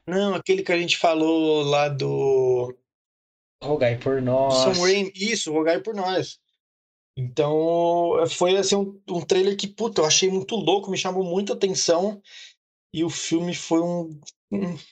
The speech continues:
Speaker 1: nossa, não gosto nem de lembrar. Então, tipo assim, o trailer
Speaker 2: Uhum.
Speaker 1: ficou muito louco de Morbius. Então, eu tô com uma expectativa alta pra esse filme, tá ligado? Então eu tenho medo porque quando tá com a expectativa alta, você sabe, quando tá com a expectativa alta,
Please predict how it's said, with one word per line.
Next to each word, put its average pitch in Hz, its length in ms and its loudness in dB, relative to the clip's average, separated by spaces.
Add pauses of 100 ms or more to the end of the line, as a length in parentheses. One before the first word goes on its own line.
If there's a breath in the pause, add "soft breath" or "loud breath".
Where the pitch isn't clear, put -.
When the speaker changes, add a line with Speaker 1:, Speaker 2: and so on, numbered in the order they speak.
(180 loud breath)
Speaker 1:
nossa, 156 280 0
não 147 80 0
gosto 147 120 -2
nem 165 100 0
de 165 120 -2
lembrar. 143 360 0
Então, 147 140 0
tipo 160 160 0
assim, 180 240 0
o 175 80 -2
trailer 208 400 2
Speaker 2:
Uhum. 208 60 -4
Speaker 1:
ficou - 300 0
muito 208 260 -4
louco 233 400 0
de 180 120 -2
Morbius. 135 580 -2
Então, 180 520 -2 (580 loud breath)
eu - 40 -8
tô 170 100 2
com 202 60 -4
uma 202 60 2
expectativa 190 640 0
alta 208 380 2
pra 190 140 0
esse - 180 -2
filme, 151 260 -4
tá 135 100 0
ligado? 143 360 -2
Então 156 220 0
eu 160 80 0
tenho 180 180 2
medo 190 420 0
porque 208 320 -4
quando 202 240 -4
tá 190 160 0
com - 80 -6
a 190 40 2
expectativa 190 540 -2
alta, 185 180 0
você 214 120 -4
sabe, 202 280 0
quando 170 180 -4
tá 160 100 0
com 165 60 -6
a 165 40 0
expectativa 175 560 -2
alta, 190 500 0